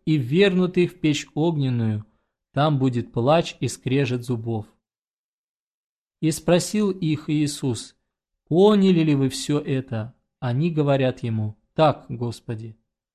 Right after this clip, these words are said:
Он же сказал им: «Поэтому всякий книжник, наученный Царству Небесному, подобен хозяину, который выносит из сокровищницы своей новое и старое».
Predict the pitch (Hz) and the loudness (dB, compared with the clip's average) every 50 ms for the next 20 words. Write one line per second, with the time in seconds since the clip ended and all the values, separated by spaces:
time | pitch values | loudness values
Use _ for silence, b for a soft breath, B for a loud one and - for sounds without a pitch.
0 | _ _ _ _ _ _ 147 160 180 165 175 196 190 190 - 175 175 151 147 170 | _ _ _ _ _ _ 0 2 2 2 2 0 0 0 2 2 2 4 4 6
1 | 170 156 139 123 113 107 104 107 - _ _ _ _ _ _ _ - 123 156 175 | 6 6 6 4 2 -2 -4 -6 -12 _ _ _ _ _ _ _ 0 2 2 2
2 | 175 175 - 165 156 147 139 - - - 196 196 190 190 170 147 - 147 160 208 | 2 2 0 0 0 0 0 -2 2 4 4 4 4 2 -4 -4 0 0 2 2
3 | 226 170 135 123 117 104 - - _ _ _ _ _ _ _ - 131 147 170 214 | 2 2 2 0 0 -2 -6 -12 _ _ _ _ _ _ _ 0 2 4 4 4
4 | 233 - - 185 175 175 175 170 175 - 175 165 160 143 - - - 135 127 127 | 2 0 0 2 2 4 2 2 0 2 4 4 4 4 2 -2 -4 -2 0 0
5 | 127 123 127 151 156 139 - - - 120 113 110 110 113 - - 120 120 117 170 | 0 0 2 2 0 0 -2 -4 -6 -4 -4 -4 -4 -4 -2 -2 -2 0 2 2
6 | 208 190 196 190 170 - - 131 127 110 120 165 208 214 202 156 123 113 110 110 | 4 6 6 4 4 2 0 0 0 2 4 4 6 6 4 4 2 0 0 -4
7 | b b b b b b b - 131 123 - - 196 226 214 214 208 170 190 190 | b b b b b b b 0 0 0 2 4 4 6 6 6 6 6 6 4
8 | 180 190 196 185 190 - 175 180 - 156 143 - - 135 135 - - 143 175 202 | 6 4 4 2 2 0 -2 0 0 -2 0 0 -2 -2 -2 0 0 2 2 4
9 | 214 208 208 196 196 - 185 170 156 - 160 151 151 - 135 135 135 135 127 127 | 4 4 2 2 0 0 -2 -2 -2 -2 -4 -4 -4 -4 -2 0 0 2 2 0
10 | 120 110 107 107 110 123 165 190 202 196 190 190 185 180 185 190 - 151 143 - | 0 0 0 0 0 2 2 2 4 4 6 6 6 6 4 2 0 -4 -6 -6
11 | - - 139 131 120 110 107 107 107 104 104 | -4 -2 -2 0 0 -2 -2 -4 -4 -6 -8